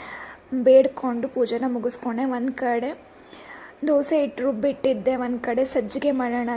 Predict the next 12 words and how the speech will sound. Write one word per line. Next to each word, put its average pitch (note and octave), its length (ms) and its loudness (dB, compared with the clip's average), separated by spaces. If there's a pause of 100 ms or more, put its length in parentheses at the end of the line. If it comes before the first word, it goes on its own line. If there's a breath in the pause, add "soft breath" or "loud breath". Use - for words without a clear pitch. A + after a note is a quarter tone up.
ದೇವ್ರ B3 220 2
ಪ್ರಸಾದಕ್ಕೆ A#3+ 680 0
ನೈವೇದ್ಯಕ್ಕೆ A3+ 680 -4
ಅಂತ A3+ 200 -6
ಒಂದು A#3 260 -4
ಕಡೆ A#3+ 220 -2
ಮಾಡ್ತಾಯಿದ್ದೆ, A3+ 440 -2
ಇನ್ನೊಂದು A3+ 220 -4
ಕಡೆ A#3 160 -4
ಕಡಲೆಕಾಳು A#3 560 -2
ಅದೆಲ್ಲ A3+ 240 -2
ಬೇಯಿಸಿಟ್ಕೊಂಡಿದ್ದೆ. A3+ 1000 -6